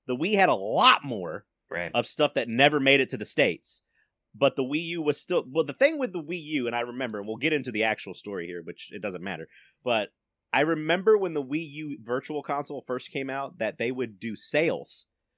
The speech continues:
Speaker 1: where you, I remember specifically buying Super Metroid for fifty cents. Like,
Speaker 2: Oh,
Speaker 1: they
Speaker 2: wow.
Speaker 1: would just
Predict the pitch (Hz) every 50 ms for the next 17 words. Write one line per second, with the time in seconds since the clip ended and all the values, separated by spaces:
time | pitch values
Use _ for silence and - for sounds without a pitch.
0 | _ _ _ _ _ - 110 120 123 120 117 113 113 107 104 107 101 98 101 120
1 | 113 127 135 - 107 123 143 151 170 156 147 165 180 165 160 135 120 - - 123
2 | 117 - - 233 226 180 131 131 120 101 90 101 107 127 147 156 156 147 - -
3 | - 156 - 143 123 120 131 131 - 110 104 101 95 - 95 92 - - 120 -
4 | 131 120 - - 85 - - - - 135 - - _ _ _ _ _ _ _ _
5 | _ _ _ _ _ _ _ _ - 110 104 104 92 98 104 117 120 127 127 123
6 | 117 120 123 - - -